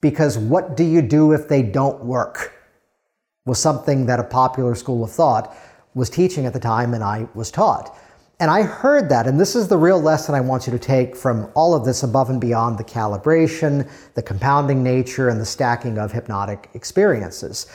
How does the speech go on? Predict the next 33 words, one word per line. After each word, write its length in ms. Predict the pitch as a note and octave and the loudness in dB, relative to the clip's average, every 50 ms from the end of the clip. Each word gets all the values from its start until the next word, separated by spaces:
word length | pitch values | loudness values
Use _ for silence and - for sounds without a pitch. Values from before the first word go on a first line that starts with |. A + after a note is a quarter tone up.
| - - - - - _ _ _ _ _ _ - | -20 -20 -20 -20 -20 _ _ _ _ _ _ -2
Rather 320 | B2+ C#3 E3+ G#3 A3+ C4 B3 | 2 4 4 4 2 2 2
than 160 | G#3+ A3 G3 | 2 4 4
ever 440 | F#3 F#3 D3+ F3 F3+ E3+ E3 E3 - D3 | 4 4 4 4 4 6 4 4 4 4
look 180 | D#3+ G3 - | 0 2 2
at 100 | - - | 0 -2
something 380 | - - F3+ D#3+ C3 E3 D#3 D3 | 0 0 0 0 0 0 0 0
and 100 | C#3+ B2+ | 0 0
say, 340 | - - E3 D#3+ D#3+ D#3 C3 | 0 2 4 4 6 4 2
"That 360 | G#2 G#2+ D3+ F#3 F#3 - - | 2 2 2 2 2 0 2
doesn't 320 | D#3+ D3+ C3 - D3+ - | 2 2 2 0 -4 -4
work," 540 | C#3+ C3 C3+ C3+ C3+ C3+ C3+ - - - - - | -2 2 2 2 2 2 -2 -8 -18 -18 -8 -2
or, 280 | C3+ C3 B2+ A#2+ A#2+ | 0 2 2 2 2
"What 160 | A2+ C3 D3+ D#3 | 2 2 2 2
if 160 | D3+ D3+ - | 2 2 0
that 180 | C#3+ B2+ G#2+ | 0 0 0
doesn't 300 | G#2 B2+ A#2+ G2+ A#2+ A2 | 0 0 0 0 -2 -2
work?" 240 | - D#3+ E3+ D#3+ - | 0 0 0 0 0
instead, 640 | B2+ A#2+ - - - F#3+ F3 C3 B2+ B2 - - - - - - _ _ _ - - | -4 -4 -4 0 2 2 4 4 2 0 -2 -6 -10 -18 -20 -20 _ _ _ -6 0
look 220 | B2+ D#3+ F3 E3+ | 0 0 2 0
at 100 | G3+ G3+ | -2 -2
the 60 | F3+ | -2
technique 480 | D#3+ - E3+ E3+ D#3+ E3 D#3+ D#3+ D#3 D#3+ | -4 0 0 0 0 0 -2 -4 -2 -2
and 80 | C#3+ | -2
ask 300 | C3+ C#3 D3+ E3 D#3+ - | -2 0 -2 -2 -4 -2
yourself, 480 | - C#3+ C#3 - - C3 A#2+ A#2+ A#2+ - - - _ | -2 -2 -2 -2 -2 0 0 0 -2 -6 -12 -20 _
"How 400 | _ - - C#3 C#3 D#3+ F3+ G3 | _ -10 -4 -2 0 2 2 2
do 180 | E3+ E3+ F3 D#3+ | 0 0 0 2
I 120 | E3+ D#3+ | 2 2
make 320 | D3+ C#3 C3+ C3+ C#3+ - - | 2 2 0 0 -2 -2 0
that 260 | C#3+ C#3 C3+ B2 G2 | 0 0 0 0 -2
work 260 | A#2 A#2+ A#2 A2+ - - | -4 -4 -4 -4 -8 -10
even 320 | E3+ C#3 A#2 G#2 A2+ G#2+ G#2+ | -8 -8 -8 -6 -6 -8 -4
better?" 460 | G#2 D3+ E3+ E3 B2 - - - | 0 2 2 2 0 -4 -8 -12